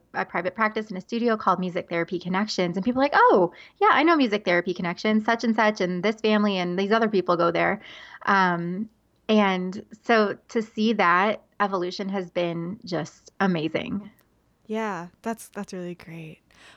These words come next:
Speaker 2: What
Speaker 1: Thank you.
Speaker 2: advice would you give for someone who might be in a similar situation where, you know, all of this is happening and coming and they're not really, they're not really guiding the evolution of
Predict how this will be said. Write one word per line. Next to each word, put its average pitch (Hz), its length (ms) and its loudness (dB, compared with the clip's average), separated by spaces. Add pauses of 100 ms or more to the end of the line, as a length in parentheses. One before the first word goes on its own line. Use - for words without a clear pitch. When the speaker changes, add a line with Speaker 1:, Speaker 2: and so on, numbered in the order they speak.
(140)
Speaker 2:
What 240 360 0
Speaker 1:
Thank 294 120 0
you. - 40 -2
Speaker 2:
advice 226 400 -2
would 233 160 -8
you 214 80 -6
give 185 320 -4
for 190 160 -10
someone 185 420 -8
who 180 400 -6
might 185 200 -8
be 190 100 -6
in 175 100 -6
a 180 40 -8
similar 185 340 -8
situation 220 760 -6
where, 165 300 -4
you 196 80 -10
know, 180 160 -6
all 185 200 -2
of 202 100 -2
this 185 220 -10
is 175 100 -16
happening 214 720 -8 (240)
and 196 100 -8
coming 214 420 -2
and 185 120 -4
they're 196 100 -2
not 208 200 -2
really, 185 600 -2
they're 226 120 -2
not 226 120 0
really 208 240 0
guiding 202 540 -2
the 196 100 -4
evolution 175 600 -8
of 170 260 -12